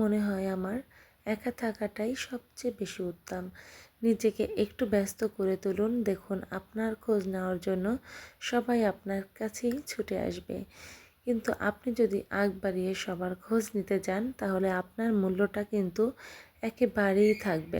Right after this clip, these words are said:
না। তো যাই হোক, এদিকে কিন্তু আমি ডিমগুলো ভালো করে পরিষ্কার করে নিয়েছি, আর এখন সব ডিমগুলো এভাবে ঝুড়িতে রেখে দিব সারা রাতের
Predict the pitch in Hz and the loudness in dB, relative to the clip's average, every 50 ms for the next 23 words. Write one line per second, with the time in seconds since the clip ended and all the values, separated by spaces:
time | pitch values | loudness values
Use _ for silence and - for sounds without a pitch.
0 | - - - - 196 202 - - - 240 233 214 - 247 226 226 240 254 240 233 | -4 -4 -6 -6 -8 -10 -10 -6 0 0 0 2 2 2 2 4 4 4 4 4
1 | 233 226 233 247 - - - - - - - - - - - - 220 214 - 240 | 4 4 2 2 0 -6 -18 -20 -18 -18 -18 -18 -20 -10 -2 2 2 4 4 4
2 | 233 240 240 233 240 240 226 220 240 240 233 - - 196 196 202 214 196 180 202 | 4 4 4 4 4 2 2 2 0 -2 -2 0 0 0 4 4 4 4 6 6
3 | 208 202 202 196 196 208 214 226 214 208 233 226 220 208 214 226 226 226 - 226 | 4 6 4 2 2 2 2 2 2 2 2 2 4 6 6 4 4 4 4 4
4 | 214 214 208 - 196 185 180 - - - 202 190 190 - 202 190 190 190 190 196 | 4 4 4 2 0 -2 -2 -2 -4 -6 -6 -6 -4 -2 0 0 0 0 2 0
5 | 196 196 190 - - - 247 285 339 - - - - - - - - - _ - | 0 0 -2 -4 -4 -2 -2 -2 -2 -4 -8 -18 -16 -14 -14 -16 -16 -16 _ -6
6 | 185 185 185 185 185 180 - - - 202 202 - - - 233 233 226 220 214 - | -2 0 2 2 2 2 0 0 -2 -4 -4 -4 -4 -2 0 2 2 2 0 -2
7 | - 208 196 202 185 185 185 - 202 196 190 190 190 - 202 202 233 262 269 - | -2 0 0 0 0 -2 -4 0 2 2 2 0 -2 -2 -2 -2 -2 -2 -2 -4
8 | 208 190 - 214 202 185 185 214 214 208 202 - 220 214 208 214 214 - 226 214 | -6 -4 -2 -2 -2 0 4 4 4 4 4 4 4 4 4 4 4 2 0 0
9 | 233 233 - - 262 202 196 190 175 196 233 294 - - - - - - - - | 0 0 -2 -2 -2 2 2 2 4 6 6 4 4 0 -10 -16 -14 -16 -16 -18
10 | - - - - 247 240 233 240 240 226 214 208 196 196 - 226 226 | -14 -10 -4 0 2 4 4 6 4 4 4 2 2 2 4 4 4